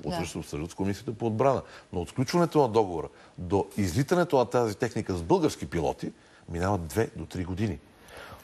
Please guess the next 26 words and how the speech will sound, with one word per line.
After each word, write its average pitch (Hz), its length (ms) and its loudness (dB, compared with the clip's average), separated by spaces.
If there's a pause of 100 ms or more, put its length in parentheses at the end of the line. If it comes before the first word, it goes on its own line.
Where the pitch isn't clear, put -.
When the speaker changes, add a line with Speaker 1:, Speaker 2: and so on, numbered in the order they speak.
Speaker 1:
От 92 160 4
доставка 104 460 2
на 127 60 4
техниката, 139 680 -2
обучение 117 440 2
на 139 100 4
пилотите 139 640 2 (400)
и, 139 160 2 (300)
а, 107 260 2 (680)
тоест 120 260 2
те 123 60 4
да 113 120 4
могат 104 260 0
да 92 60 0
я 85 140 -2
ползват. 76 360 -2
Няма 92 380 0
за 87 160 -2
кога 80 260 0
да 104 120 0
чакаме 127 400 -2
повече. - 380 2 (260)
Също - 320 -2
състоянието 104 560 -4
във 123 100 -4
флота. - 300 0